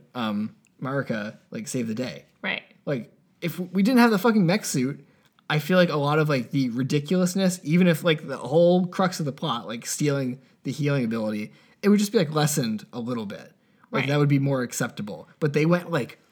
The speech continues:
Speaker 1: whole hog on, like, <laughs> you know, they, they made a choice.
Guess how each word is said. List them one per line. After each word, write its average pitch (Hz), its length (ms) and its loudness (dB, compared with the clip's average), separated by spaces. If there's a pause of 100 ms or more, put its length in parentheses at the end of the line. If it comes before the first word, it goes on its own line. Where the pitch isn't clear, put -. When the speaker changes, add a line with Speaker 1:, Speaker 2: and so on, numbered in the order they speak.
(120)
Speaker 1:
whole 170 400 2
hog 131 520 -2
on, 117 240 -6
like, 107 440 -8 (1000)
<laughs> - 680 0
you 196 220 4
know, 139 160 2
they, 147 180 2
they 165 320 0
made 208 180 6
a 127 60 0
choice. - 600 -4